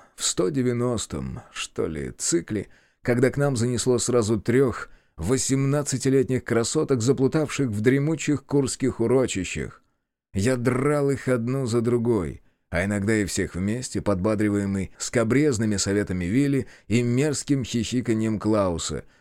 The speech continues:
держащего девчонок на прицеле. И хотя я сопереживал гостям,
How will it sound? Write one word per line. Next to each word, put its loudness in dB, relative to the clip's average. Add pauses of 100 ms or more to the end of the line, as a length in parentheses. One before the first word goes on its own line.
держащего 2
девчонок -2
на -2
прицеле. -4 (540)
И 2
хотя 2
я 0
сопереживал 0
гостям, -2